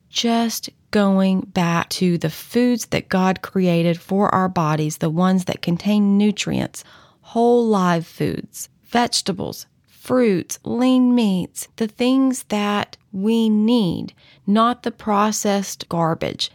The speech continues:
not the stuff that's full of toxins, not the things that you don't even know what the ingredients are.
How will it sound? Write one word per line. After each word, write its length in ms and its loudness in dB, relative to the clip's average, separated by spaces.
not 520 0
the 100 -2
stuff 480 -4
that's 260 -6
full 240 0
of 300 -4
toxins, 800 -6
not 320 0
the 120 -2
things 500 0
that 340 0
you 140 0
don't 100 4
even 220 2
know 100 4
what 160 2
the 80 -2
ingredients 500 -2
are. 320 -2